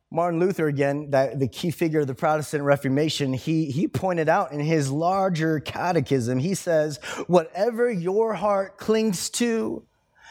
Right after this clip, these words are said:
and relies on, that is your God." Whatever it is that you find your heart clinging to,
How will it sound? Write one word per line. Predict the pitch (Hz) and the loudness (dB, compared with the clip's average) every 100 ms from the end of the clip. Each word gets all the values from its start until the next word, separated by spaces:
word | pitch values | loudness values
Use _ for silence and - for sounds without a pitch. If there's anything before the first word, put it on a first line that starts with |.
| - - | -12 -4
and | 180 170 | 0 2
relies | 165 170 196 202 175 143 | 2 2 2 0 0 0
on, | 131 135 131 | 0 0 2
that | 151 185 | 2 2
is | 160 | 2
your | 135 139 | 0 2
God." | 147 135 82 - _ _ _ _ _ _ _ _ _ _ _ _ _ - - _ _ _ _ _ _ _ _ _ _ _ _ - - _ _ _ _ _ _ _ _ _ _ _ _ _ _ _ | 2 2 -2 -10 _ _ _ _ _ _ _ _ _ _ _ _ _ -20 -20 _ _ _ _ _ _ _ _ _ _ _ _ -20 -20 _ _ _ _ _ _ _ _ _ _ _ _ _ _ _
Whatever | - 156 190 233 269 | -2 0 2 2 0
it | 254 | 0
is | 214 | 0
that | 180 | 0
you | 170 214 | 2 0
find | - 196 233 208 | 0 0 0 2
your | 220 | 2
heart | 185 214 190 | 2 0 -2
clinging | - - 202 220 196 151 | -10 -4 0 2 2 0
to, | - 120 | -6 -8